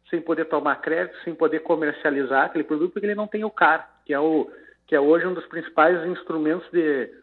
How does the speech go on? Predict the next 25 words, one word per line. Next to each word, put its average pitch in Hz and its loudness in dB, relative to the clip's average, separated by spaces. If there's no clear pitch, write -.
de 151 0
conformidade 190 2
ambiental 185 4
dos 196 -4
produtores 151 0
rurais. 107 -6
E 170 0
aí, 175 2
é, 156 2
de 175 -2
novo, 185 -2
a 139 -10
gente 165 -12
tem 185 0
que 208 -16
cobrar 160 4
do 175 -2
le-, 170 -2
do 170 -8
legislativo. 165 -6
Nós 160 -2
tivemos 175 2
um, 151 -4
um 151 -4
julgamento 165 -2